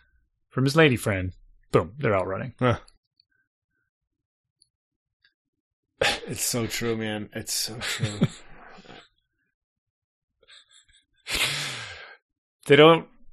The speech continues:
Speaker 1: yeah.
Speaker 2: It is, yeah, I don't, mm. That's what I
Speaker 1: All
Speaker 2: mean,
Speaker 1: they
Speaker 2: man.
Speaker 1: need is
Speaker 2: I just
Speaker 1: <laughs> We're here for food, shelter,
Speaker 2: Hmm.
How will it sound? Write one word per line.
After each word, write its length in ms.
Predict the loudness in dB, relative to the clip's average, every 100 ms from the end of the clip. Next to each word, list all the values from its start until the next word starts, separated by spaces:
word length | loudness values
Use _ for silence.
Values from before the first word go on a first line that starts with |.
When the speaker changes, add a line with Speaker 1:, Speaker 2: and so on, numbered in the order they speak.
| -20 -16 -6
Speaker 1:
yeah. 200 | -4 -4
Speaker 2:
It 120 | -10
is, 360 | -12 -8 -10 -8
yeah, 340 | -10 -8 -8 -10
I 140 | -12
don't, 240 | -10 -10 -12 -14
mm. 260 | -12 -12 -16 -20 _ _ -20 -6
That's 240 | 2 2 4
what 120 | 6
I 40 |
Speaker 1:
All 120 | 8 8
Speaker 2:
mean, 80 | 8
Speaker 1:
they 40 |
Speaker 2:
man. 20 | 6
Speaker 1:
need 40 | 4
is 220 | 4 -4 -10 2
Speaker 2:
I 120 | 6
just 880 | 8 8 6 -2 -2 -2 -2 -10 -10 -14 -14 -8 -8 -8 -20 -20 _ _ _ _ -4
Speaker 1:
<laughs> 560 | -2 -2 -6 -12 -8 2
We're 120 | 6
here 100 | 6
for 120 | 4
food, 680 | -2 8 12 12 12 10 4 -2
shelter, 680 | -8 2 6 6 6 4 4 0 _ _ _ _ _ _ _ _ _ _ _ _ _ -20 -20 -20 _ _ _
Speaker 2:
Hmm. 260 | -2 0